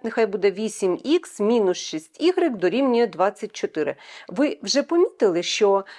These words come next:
саме тут у нас будуть дві однакові прямі. Чому? Тому що помножте, наприклад, на два перше рівняння, отримаєте друге. Тоді вони просто співпадають. Можна, до речі, будувати це все на координатній площині і бачити.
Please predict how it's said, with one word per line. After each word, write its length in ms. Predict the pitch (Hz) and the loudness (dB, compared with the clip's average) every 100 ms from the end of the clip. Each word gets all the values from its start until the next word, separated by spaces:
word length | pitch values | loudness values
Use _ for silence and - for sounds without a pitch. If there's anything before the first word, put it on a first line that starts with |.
| - | -20
саме 400 | - 254 240 220 | -4 0 2 0
тут 380 | 220 339 415 320 | 2 4 4 4
у 40 | |
нас 460 | 214 185 165 - - - _ | 2 2 -2 -6 -20 -20 _
будуть 460 | 170 214 240 226 - | -6 -2 0 -2 -6
дві 300 | 165 175 285 | -8 -2 -2
однакові 640 | - 196 147 180 202 214 190 | 0 -2 0 -2 -2 -4 -6
прямі. 360 | 196 185 151 | -4 -4 -4
Чому? 280 | 151 277 330 | -4 -2 0
Тому 200 | 440 240 | 0 -2
що 180 | 226 233 | -2 -2
помножте, 540 | - 269 285 330 - | 0 2 4 2 0
наприклад, 420 | 196 185 214 214 196 | -2 -2 -2 -2 -2
на 120 | 185 | -4
два 220 | 165 220 | 0 0
перше 320 | 220 185 - | 0 -4 -2
рівняння, 420 | 170 156 151 151 160 | -4 -4 -4 -4 -4
отримаєте 440 | 180 208 185 165 | -4 -4 -4 -6
друге. 360 | 139 147 147 139 - - - - | -8 -12 -12 -16 -18 -20 -20 -4
Тоді 320 | 208 202 330 | -2 2 4
вони 220 | 392 247 | 4 2
просто 460 | 180 240 311 - 190 | 2 2 2 0 -8
співпадають. 880 | - - 254 - 254 170 131 131 - | -8 -4 -4 0 0 0 -2 -4 -4
Можна, 340 | 254 311 220 | -2 0 -2
до 120 | 170 226 | -2 -2
речі, 240 | 269 214 | -4 -6
будувати 560 | 180 196 208 196 170 170 | -6 -4 0 0 -2 -6
це 120 | 190 | -10
все 200 | - 208 | -4 -4
на 100 | 185 | -2
координатній 720 | 202 190 214 208 151 - 165 | -4 -4 -2 -2 -4 -8 -12
площині 720 | 156 208 214 - 330 349 - - | -6 -6 -4 -2 0 0 -2 -2
і 160 | 285 | -2
бачити. 800 | 214 165 196 190 175 185 - 139 | -2 -2 -2 -2 -6 -10 -8 -10